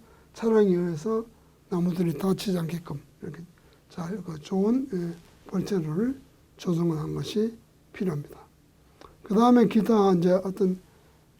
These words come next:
어, 적정 가지치기 할 때도 우리가 가지치기가, 어, 좋은 방법이 있지 않습니까? 그런 가지치기를 통해서, 가지를 통해서, 어, 가지가 오랫동안에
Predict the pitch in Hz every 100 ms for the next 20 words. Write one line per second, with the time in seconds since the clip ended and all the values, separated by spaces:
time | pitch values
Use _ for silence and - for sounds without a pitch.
0 | _ - 185 175 180 170 208 - - 202
1 | - 165 190 - 220 170 160 147 - 151
2 | 185 240 - _ _ _ _ _ _ 170
3 | 160 160 311 - 190 180 180 214 180 180
4 | 175 175 262 - _ _ _ _ - 165
5 | 170 185 - _ _ _ - 185 - _
6 | _ _ _ _ _ _ - 190 196 214
7 | 208 196 190 175 160 180 - 180 143 -
8 | 160 170 165 190 180 165 156 160 - 175
9 | 151 - 170 151 208 233 - _ - _
10 | _ - - 196 180 208 180 190 175 156
11 | 214 220 226 _ _ _ _ _ _ _
12 | _ - 160 185 190 202 208 233 233 220
13 | 202 175